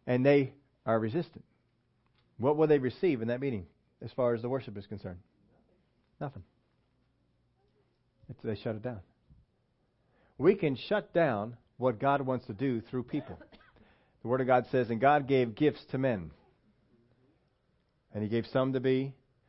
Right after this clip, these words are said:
apostles, some to be prophets, some to be teachers, and so forth, for you to receive from. But if you shut down what that person has, if you won't receive the authority that they're under, you won't receive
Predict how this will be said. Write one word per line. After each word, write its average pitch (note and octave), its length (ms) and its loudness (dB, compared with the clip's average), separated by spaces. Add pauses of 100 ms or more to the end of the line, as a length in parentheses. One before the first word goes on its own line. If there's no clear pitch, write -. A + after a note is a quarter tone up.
(260)
apostles, C3 540 0
some C3 180 -4
to B2 80 -4
be B2 280 -4 (140)
prophets, C#3 420 -4 (180)
some A#2+ 120 -10
to A#2 60 -6
be A#2 140 -4 (580)
teachers, D3 400 -4
and A2+ 140 -6
so C#3 140 0
forth, D#3+ 220 -8 (1400)
for D#3+ 80 4
you E3 120 6
to E3 60 0
receive D4 320 0
from. G2 180 -6 (600)
But D3+ 140 2
if D#3 140 2
you A#3+ 100 -2
shut A#3 320 -2
down F#3 500 4 (920)
what D3+ 200 0
that E3 160 4
person D#3 300 -2
has, D#3 380 -2 (400)
if - 60 -6
you F3 80 6
won't F3+ 140 2
receive D#3+ 300 2
the C#3+ 120 2
authority C#3 580 2 (240)
that A#2+ 140 -4
they're D3 180 4
under, C3+ 280 0 (720)
you C#3 140 -2
won't B2+ 140 -2
receive G#2+ 560 -4